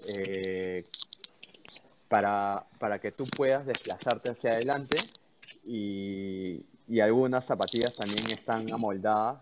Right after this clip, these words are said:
para cierto tipo de pisada. Entonces, cuando alguien quiera correr y quiera conseguirse unas zapatillas, tiene que tener una zapatilla del área de running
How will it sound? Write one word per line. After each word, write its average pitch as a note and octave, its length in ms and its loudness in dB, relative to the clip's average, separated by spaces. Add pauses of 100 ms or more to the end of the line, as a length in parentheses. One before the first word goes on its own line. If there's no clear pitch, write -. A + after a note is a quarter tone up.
(320)
para F#2+ 340 -4 (120)
cierto A2+ 460 -4
tipo A2 360 -2
de G#2+ 120 2
pisada. E2 520 -2 (720)
Entonces, G2+ 260 -4
cuando G2+ 380 4
alguien C3 280 6
quiera C#3+ 380 0
correr A#2 400 0 (340)
y G2+ 40 -14 (120)
quiera B2 260 2 (200)
conseguirse A2 440 -6
unas B2 140 -4
zapatillas, C#3 520 0 (440)
tiene A#2 240 -2
que A#2 80 0
tener G#2 220 0
una A2 160 -2
zapatilla G#2+ 540 0 (1000)
del G#2+ 300 2
área A#2 300 4
de G#2+ 120 4
running F2+ 460 -4